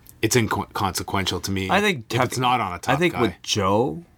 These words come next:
Speaker 2: with the belt, at least it's something
Speaker 1: Yeah,
Speaker 2: for Joe.
Speaker 1: you're right. Yeah. Angle is watching this backstage, and Paul Heyman walks in,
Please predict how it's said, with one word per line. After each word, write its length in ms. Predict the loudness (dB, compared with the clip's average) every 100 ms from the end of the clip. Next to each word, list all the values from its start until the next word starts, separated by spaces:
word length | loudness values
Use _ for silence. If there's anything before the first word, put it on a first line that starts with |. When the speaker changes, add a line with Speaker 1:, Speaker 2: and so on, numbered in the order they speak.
| _ _ _
Speaker 2:
with 380 | -2 0 0 -2
the 80 | -6
belt, 380 | 0 0 0 -4
at 160 | -4
least 220 | -2 -2
it's 120 | -4 -4
something 300 | -4 0 2
Speaker 1:
Yeah, 140 | 2
Speaker 2:
for 80 | 0
Joe. 140 | 0
Speaker 1:
you're 80 | 2
right. 280 | 4 2 0 _ _ _ _ -6
Yeah. 220 | -2 -2 -6 _ _ -20 -20 -20 -20 _ _ _ _ _ -2
Angle 400 | 2 4 4 4
is 120 | 2
watching 380 | 2 2 2 0
this 120 | 0
backstage, 600 | 2 2 2 2 4 2
and 100 | 0
Paul 220 | 0 2
Heyman 260 | 2 0 0
walks 340 | 2 2 0
in, 200 | -2 -4